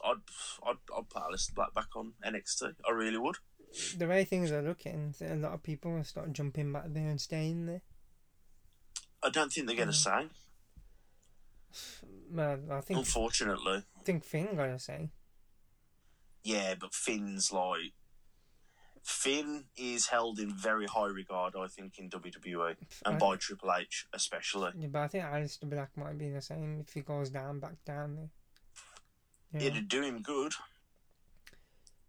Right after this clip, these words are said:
Speaker 2: You know, um, yeah, and then after that we had that strange swamp fight
Speaker 1: Yeah, I didn't
Speaker 2: It was,
Speaker 1: like that.
Speaker 2: it was like a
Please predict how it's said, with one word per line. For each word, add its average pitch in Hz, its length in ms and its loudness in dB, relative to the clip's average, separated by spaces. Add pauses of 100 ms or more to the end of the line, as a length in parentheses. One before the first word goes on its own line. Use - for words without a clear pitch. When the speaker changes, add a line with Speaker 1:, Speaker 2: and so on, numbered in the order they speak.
Speaker 2:
You 202 100 2
know, 185 300 4
um, 165 600 4 (400)
yeah, 185 460 4
and 156 120 2
then 151 280 2
after 175 320 0
that 143 300 2
we 147 100 0
had 143 260 2
that 143 280 0 (680)
strange 175 680 2
swamp - 640 -2
fight - 500 -4 (500)
Speaker 1:
Yeah, 113 300 6
I 117 60 6
didn't 113 220 -2
Speaker 2:
It 196 40 4
was, 160 140 4
Speaker 1:
like - 100 -8
that. 180 100 -2
Speaker 2:
it 185 40 4
was 185 100 4
like 220 240 8
a 151 280 8